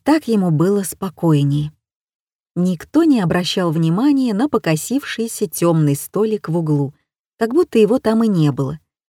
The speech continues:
и Йонасу это нравилось. Сотни взглядов, прикованных к нему, преследовали его в ночных кошмарах, и порой он вздрагивал, когда кто-то слишком громко называл его имя.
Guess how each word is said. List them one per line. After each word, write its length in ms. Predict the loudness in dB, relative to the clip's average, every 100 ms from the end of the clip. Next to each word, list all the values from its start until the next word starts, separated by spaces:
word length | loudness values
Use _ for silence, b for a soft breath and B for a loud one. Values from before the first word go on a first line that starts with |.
| _
и 80 | -2
Йонасу 540 | 2 2 2 0 0 0
это 260 | 0 0
нравилось. 680 | 0 2 0 -4 -8 -12 -18 _ _ _ _ _ _ _
Сотни 440 | -10 -4 -4 -2 -2
взглядов, 640 | 0 0 0 -2 -4 -6
прикованных 640 | -4 -2 2 2 2 0 -2
к 80 | 0
нему, 340 | 2 2 0 -4 _ _ _ _
преследовали 680 | 4 4 6 4 4 4 4
его 260 | 4 6 4
в 80 | 4
ночных 460 | 0 0 -2 -2
кошмарах, 800 | -4 -6 -2 0 0 0 -4 -14 _ _ _
и 100 | -4
порой 420 | 0 2 2 2
он 120 | 2 0
вздрагивал, 720 | 0 0 0 0 0 -2 -6 _ _ -4
когда 300 | -2 0 -2
кто-то 380 | 0 -2 0 -2
слишком 580 | 0 -2 -2 -2 -2
громко 440 | 0 0 0 -2 -2
называл 500 | -2 0 0 0 -2
его 300 | -4 -4 -4 -6
имя. 360 | -4 -2 -4